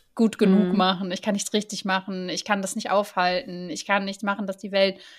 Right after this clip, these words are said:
Speaker 1: gerecht wird oder so. Und das macht dann, führt dann dazu, dass ich den ganzen Tag im Bett bleiben will. <laughs>
Speaker 2: Mhm.
Speaker 1: Deswegen
Speaker 2: Ja, das kann ich nachvollziehen.
Speaker 1: Deswegen
Speaker 2: Kann
Speaker 1: ist
Speaker 2: ich
Speaker 1: das
Speaker 2: gut
Speaker 1: halt auch so ein
Speaker 2: verstehen.
Speaker 1: bisschen schwierig. Und anders intellektuelle Themen, also es,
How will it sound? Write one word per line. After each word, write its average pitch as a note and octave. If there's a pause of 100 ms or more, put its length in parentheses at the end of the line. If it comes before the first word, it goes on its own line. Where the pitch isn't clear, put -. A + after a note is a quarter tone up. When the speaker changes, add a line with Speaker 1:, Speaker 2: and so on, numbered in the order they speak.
(120)
Speaker 1:
gerecht G#3
wird F#3+
oder F3+
so. G3+ (460)
Und G#3
das G#3+ (320)
macht G#3
dann, G3
führt G#3
dann G3+
dazu, G3
dass F3+
ich F#3+
den F#3
ganzen F3+
Tag F#3
im F3+
Bett F#3+
bleiben F3+
will. G#3+ (300)
<laughs> E4+
Speaker 2:
Mhm. G#3+ (360)
Speaker 1:
Deswegen -
Speaker 2:
Ja, G#3+
das G#3+
kann G#3
ich G#3
nachvollziehen. G3 (880)
Speaker 1:
Deswegen G3
Speaker 2:
Kann G3+
Speaker 1:
ist G3+
Speaker 2:
ich G3+
Speaker 1:
das -
Speaker 2:
gut G#3+
Speaker 1:
halt G3+
auch F#3+
so -
ein F#3+
Speaker 2:
verstehen. -
Speaker 1:
bisschen F#3+
schwierig. G3
Und G3
anders A#3+
intellektuelle G#3+
Themen, G#3+
also F#3+
es, -